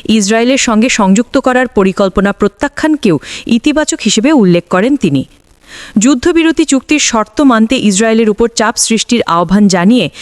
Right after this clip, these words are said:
হামাস মুখপাত্র বলেন, "হামলা বন্ধ, গাজা অবরোধ তুলে নেয়া এবং পর্যাপ্ত ও জরুরি মানবিক সহায়তা প্রবেশের অনুমতি দেয়া নিশ্চিত করতে হবে।" কাসেম সতর্ক করে বলেন,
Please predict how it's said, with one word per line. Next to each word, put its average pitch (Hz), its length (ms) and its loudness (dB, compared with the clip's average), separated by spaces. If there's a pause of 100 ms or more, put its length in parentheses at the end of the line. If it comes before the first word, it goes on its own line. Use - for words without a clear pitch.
(180)
হামাস 226 400 0
মুখপাত্র 240 500 0
বলেন, 233 380 0 (320)
"হামলা 240 380 2
বন্ধ, 208 420 2 (300)
গাজা 190 280 0
অবরোধ 190 360 0 (100)
তুলে 262 220 2
নেয়া 185 240 0 (220)
এবং 185 320 0
পর্যাপ্ত 214 500 -2
ও 220 220 2
জরুরি 226 400 2
মানবিক 208 440 2
সহায়তা 208 480 0
প্রবেশের 208 420 0 (120)
অনুমতি 247 420 2
দেয়া 185 260 0 (300)
নিশ্চিত 254 400 0
করতে 180 340 -2
হবে।" 143 280 -2 (500)
কাসেম 180 320 -2
সতর্ক 277 440 -2
করে 302 220 0
বলেন, 254 300 0